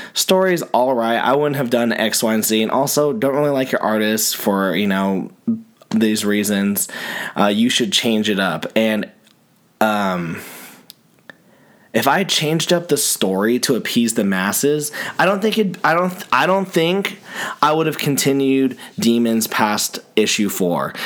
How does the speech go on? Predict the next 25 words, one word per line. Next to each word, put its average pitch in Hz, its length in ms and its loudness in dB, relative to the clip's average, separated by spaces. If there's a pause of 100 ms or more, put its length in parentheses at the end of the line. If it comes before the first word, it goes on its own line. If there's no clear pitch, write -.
(140)
'cause 139 140 2
issue 143 260 0
four, 104 300 0
there's 98 160 0
a 90 40 -4
pretty 95 280 0
good 90 180 0
stopping 82 420 -2
point 82 240 0
of 80 60 -2
the 78 100 -2
story, 80 360 -2
and 98 80 0
that's 110 180 0
originally 117 540 0
what 101 160 0
I 95 100 0
had 95 240 -4
planned. 95 420 -2 (400)
But 135 100 4
we 135 120 2
kept 123 300 -2
going 127 300 2
to, 104 380 -2
uh, - 120 0